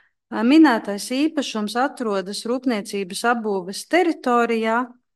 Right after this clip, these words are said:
par to nav spēkā esošu līgumu, un tas nav nepieciešams pašvaldībai tās funkciju nodrošināšanai. Īpašums ir novērtēts, un tā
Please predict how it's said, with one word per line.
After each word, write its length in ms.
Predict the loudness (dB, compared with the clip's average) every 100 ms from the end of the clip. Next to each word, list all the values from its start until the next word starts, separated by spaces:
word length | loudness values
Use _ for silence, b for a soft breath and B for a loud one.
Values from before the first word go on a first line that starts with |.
| _ _ b b b
par 120 | -6 -2
to 220 | 2 4
nav 200 | 4 0
spēkā 500 | -2 -2 -2 -2 -4 -4
esošu 480 | -6 -10 -10 -12 -4
līgumu, 720 | 0 2 2 0 0 0 -2 -6 _ _ _ _ _ _ _ _ _ _ _ -6
un 240 | 0 0 2
tas 220 | -2 0
nav 220 | 0 0 0
nepieciešams 840 | -4 -6 -8 -8 -10 -8 -8 -10 -4
pašvaldībai 720 | -4 0 -2 0 -4 -4 -6 -2
tās 260 | -2 -2 -6
funkciju 560 | -4 -4 -4 -6 -4
nodrošināšanai. 1160 | -4 -6 -6 -8 -10 -8 -8 -8 -10 -10 -10 -12 -14 _ b b b b _ _ -8
Īpašums 720 | -2 -2 -2 -6 -6 -6 -2
ir 160 | -2 -2
novērtēts, 800 | -2 -4 0 2 0 0 -2 -2 -4
un 180 | -4 -2
tā 100 | -2